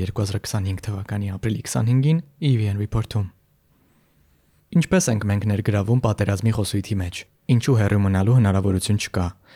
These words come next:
Նույնիսկ նրանք, ովքեր կարծում են, որ դա իրենց չի վերաբերում, ինքնախաբեության ճիրաններում են, քանի որ տեղեկատվական հեղեղը նրանց էլ է հասնում։ Անկարելի է պաշտպանվել ժամանակակից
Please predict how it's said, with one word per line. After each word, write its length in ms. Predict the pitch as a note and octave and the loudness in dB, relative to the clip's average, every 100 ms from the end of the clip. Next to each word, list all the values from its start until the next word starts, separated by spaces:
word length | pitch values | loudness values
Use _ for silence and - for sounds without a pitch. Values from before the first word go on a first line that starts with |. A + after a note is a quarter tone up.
| - _ _ | -20 _ _
Նույնիսկ 280 | - D#3 D#3+ E3 | 2 2 2 4
նրանք, 280 | D3+ F3 A#2+ | 4 4 2
ովքեր 220 | - A2 A2+ | 2 2 2
կարծում 320 | G#2 - A#2 | 0 2 4
են, 100 | G2 F#2+ | 4 4
որ 120 | F#2+ | 2
դա 180 | F#2+ G#2 G2+ G#2+ | 2 0 2 2
իրենց 240 | G2 F2+ - | 2 0 -2
չի 140 | - A2 | 0 2
վերաբերում, 520 | C3 C3 C3 C3 C3 C3 - | 4 4 4 4 2 0 -2
ինքնախաբեության 760 | B2 G#2+ G2+ G#2+ G2+ G2 - G2+ | 0 2 0 0 0 0 0 -2
ճիրաններում 540 | G2+ G2+ G#2 G#2 G2 F2+ | 0 2 2 2 2 -2
են, 140 | F2+ - - _ - | -6 -12 -20 _ -2
քանի 160 | G#2+ G#2+ | 2 2
որ 60 | G#2+ G2+ | 2 0
տեղեկատվական 640 | G2 - - G2 G#2 F#2 | 0 -2 0 0 2 2
հեղեղը 380 | G2+ G#2+ B2+ A#2 A2+ | 2 2 2 4 4
նրանց 320 | A#2+ C3 - | 4 4 2
էլ 80 | F#2+ | 0
է 60 | F2 | 0
հասնում։ 380 | F2+ - F2 - _ _ _ _ _ _ _ _ _ _ _ - | -4 -6 -6 -10 _ _ _ _ _ _ _ _ _ _ _ 2
Անկարելի 460 | D#3 E3 D#3+ E3 C3+ | 4 6 4 6 4
է 40 | |
պաշտպանվել 540 | - G2+ - G2 F#2+ A#2+ | 4 0 2 2 4 4
ժամանակակից 640 | A2 F#2+ F#2 G2 G2 A2 | 4 4 2 0 -2 0